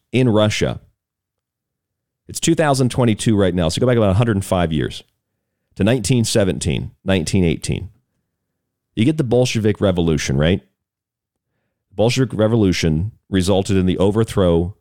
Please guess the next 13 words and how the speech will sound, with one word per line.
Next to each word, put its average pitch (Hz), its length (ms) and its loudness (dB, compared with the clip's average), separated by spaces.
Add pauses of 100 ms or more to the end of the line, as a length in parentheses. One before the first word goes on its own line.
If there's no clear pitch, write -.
(480)
of 82 140 -6
the 85 100 -2
Tsar. 71 400 -2 (2250)
After 135 280 0
the 135 100 -2
Bolshevik 120 360 0
Revolution 101 580 2
in 87 220 0
Russia, 107 560 0 (920)
those 101 200 2
same 147 340 0
Bolshevik 127 880 -2 (180)
communists, 107 1000 0